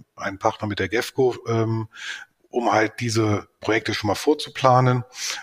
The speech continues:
Aber und uns ist ganz wichtig dabei, immer transparent zu sein,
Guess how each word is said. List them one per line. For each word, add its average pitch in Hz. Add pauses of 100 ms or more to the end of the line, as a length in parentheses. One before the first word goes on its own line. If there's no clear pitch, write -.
(180)
Aber 117
und 117
uns 139
ist 123
ganz 117
wichtig 120
dabei, 107
immer 110
transparent 107
zu -
sein, 113